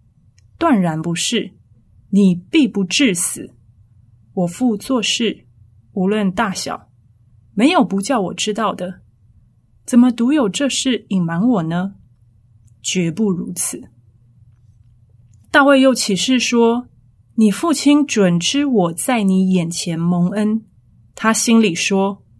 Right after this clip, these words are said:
：“不如不叫约拿单知道，恐怕他愁烦。我指着永生的耶和华，又敢在你面前起誓，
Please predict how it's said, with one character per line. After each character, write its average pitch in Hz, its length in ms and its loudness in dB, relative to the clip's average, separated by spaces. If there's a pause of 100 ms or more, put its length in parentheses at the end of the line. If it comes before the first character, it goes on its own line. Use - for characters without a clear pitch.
(360)
：“不 359 140 2
如 202 260 2
不 196 160 -2
叫 247 280 -2
约 220 180 0
拿 226 160 4
单 202 160 -2
知 208 180 -4
道， - 340 -2 (320)
恐 170 360 -4
怕 196 340 -6
他 175 280 -8
愁 170 380 -8
烦。 175 400 -6 (800)
我 196 160 0
指 202 180 -2
着 165 220 -4
永 170 200 0
生 233 200 0
的 247 100 4
耶 220 180 0
和 233 80 0
华， 165 560 -2 (300)
又 214 340 2
敢 180 380 -4
在 185 320 -4
你 170 260 -2
面 196 260 2
前 170 320 -6
起 170 280 -4
誓， - 420 -6